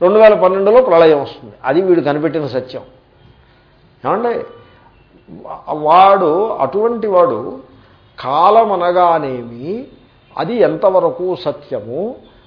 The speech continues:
దానిలో గతము, వర్తమానము, భవిష్యత్తు అనే విభాగములు యథార్థమేనా అనే ప్రశ్నలు వాడు వేయగలుగుతాడండి వాడు? ఆ ప్రశ్నలు వాడు వేస్తాడు అసలు?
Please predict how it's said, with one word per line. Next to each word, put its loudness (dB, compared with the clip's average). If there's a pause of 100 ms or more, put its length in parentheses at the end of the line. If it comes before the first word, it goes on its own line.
(100)
దానిలో 0
గతము, -2
వర్తమానము, 0
భవిష్యత్తు -4
అనే 2
విభాగములు -2
యథార్థమేనా -2 (120)
అనే 0
ప్రశ్నలు -8
వాడు 2
వేయగలుగుతాడండి -4
వాడు? -10 (1800)
ఆ -4
ప్రశ్నలు -10
వాడు -6
వేస్తాడు -4
అసలు? -14